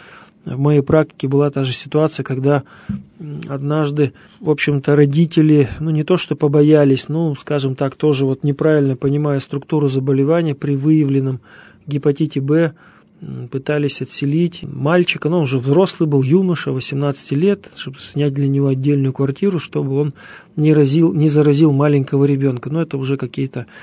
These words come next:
конечно, такие страхи нерациональные, на страхи, м, связанные с незнанием, поэтому, м, в этой ситуации не нужно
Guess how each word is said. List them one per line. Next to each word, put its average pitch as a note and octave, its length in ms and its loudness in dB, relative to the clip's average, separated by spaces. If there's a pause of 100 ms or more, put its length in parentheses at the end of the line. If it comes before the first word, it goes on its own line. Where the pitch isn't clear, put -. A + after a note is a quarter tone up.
(300)
конечно, C#3 300 -4
такие C#3 260 -4
страхи C#3+ 440 -2
нерациональные, C#3+ 1120 0 (540)
на C#3+ 460 -4 (140)
страхи, D3+ 460 -4
м, C#3+ 500 -8
связанные C#3 460 0
с - 100 -8
незнанием, D3 640 0
поэтому, C#3 480 -4 (600)
м, C#3 140 -8
в C3 140 -4
этой C#3+ 200 -4
ситуации C#3+ 600 -4
не C#3 200 -4
нужно D3+ 520 -2